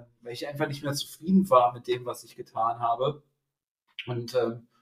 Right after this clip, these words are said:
heute, äh, wo ich an den Dingen arbeite, die mich wirklich begeistern, da kann ich, da sagen viele, "Wow, okay, krass, äh, willst du nicht mal weniger arbeiten oder so?"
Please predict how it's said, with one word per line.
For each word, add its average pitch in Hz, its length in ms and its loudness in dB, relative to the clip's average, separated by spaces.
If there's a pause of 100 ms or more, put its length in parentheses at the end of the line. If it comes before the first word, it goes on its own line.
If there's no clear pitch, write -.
(280)
heute, 123 840 4
äh, - 40 -14
wo 120 100 0
ich 117 180 -4
an 120 100 -6
den 135 360 0
Dingen 135 240 0
arbeite, 127 460 2
die 120 280 -12
mich 123 220 -8
wirklich - 260 -6
begeistern, 139 920 0 (960)
da - 160 -20
kann - 220 -12
ich, - 360 -10 (440)
da - 240 -10 (440)
sagen 104 320 -10
viele, 131 680 -4
"Wow, 104 380 -4
okay, 113 340 -4
krass, - 420 -6 (120)
äh, 98 120 -14
willst 101 200 -12
du 117 40 -4
nicht 107 140 -8
mal 113 140 0
weniger 120 380 4
arbeiten 143 500 0
oder 135 180 2
so?" 147 260 -2